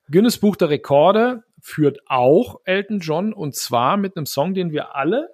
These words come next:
kennen. Siebenundneunzig ist anlässlich des Todes von, äh, Princess Diana von Wales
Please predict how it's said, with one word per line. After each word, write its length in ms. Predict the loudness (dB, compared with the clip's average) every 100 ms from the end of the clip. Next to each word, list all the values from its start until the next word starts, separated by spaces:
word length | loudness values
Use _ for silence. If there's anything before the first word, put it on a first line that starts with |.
| _
kennen. 380 | _ -12 -12 -12
Siebenundneunzig 960 | -8 -2 2 4 4 4 0 -4 -6 -10
ist 340 | -6 -4 -4 -8 _ -20 -14
anlässlich 500 | -8 -4 -4 -2 -8
des 180 | -8 -12
Todes 440 | -6 -4 -2 -4 -12
von, 540 | -10 -8 -8 -14 -14
äh, 220 | -12 -12
Princess 420 | -12 -12 -10 -10
Diana 440 | -2 0 2 0 -2
von 420 | -2 -2 -2 -2
Wales 640 | 0 2 2 2 -4 -10